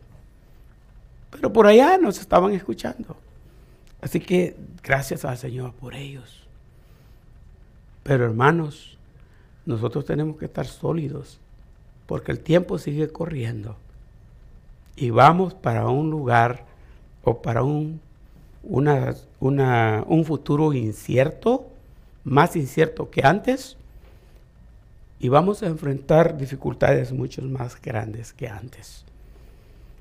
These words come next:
Las leyes de este país no están ayudando a la iglesia.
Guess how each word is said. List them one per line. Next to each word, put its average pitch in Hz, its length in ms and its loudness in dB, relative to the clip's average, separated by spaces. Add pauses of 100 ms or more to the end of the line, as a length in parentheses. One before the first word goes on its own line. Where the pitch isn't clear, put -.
(120)
Las 123 220 -2
leyes 180 480 4
de 156 80 -2
este - 200 -8
país 160 400 0
no 156 200 0
están 143 260 -4
ayudando 120 400 -2
a - 20 2
la 117 100 0
iglesia. 170 480 2